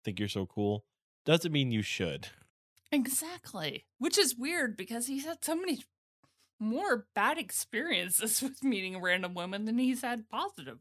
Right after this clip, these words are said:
Speaker 2: ones.
Speaker 1: To be fair, he just is gre-, he's incredible at opening. <laughs> So he just, like, has learned to live with just a certain amount of failure. Okay, I've
Speaker 2: Yeah,
Speaker 1: almost
Speaker 2: that's true.
Speaker 1: died a bunch. I've been rejected a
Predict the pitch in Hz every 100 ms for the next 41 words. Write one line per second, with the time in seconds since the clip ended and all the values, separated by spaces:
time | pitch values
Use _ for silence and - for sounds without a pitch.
0 | _ _ - - - - _ _ _ _
1 | _ _ - 127 127 107 - - 175 175
2 | 139 - - 117 107 98 98 104 110 -
3 | - 131 135 131 - 117 113 - - 123
4 | 127 127 123 101 - 101 - 82 85 -
5 | - - _ - 262 160 - 127 120 120
6 | 110 92 - - _ - 123 101 98 104
7 | 107 107 98 95 98 95 95 - 98 98
8 | - 104 95 95 90 87 80 92 95 120
9 | 85 - - - 269 208 135 139 - 117
10 | 110 95 95 90 - - _ _ 101 95
11 | 98 92 - _ 101 104 110 - 101 -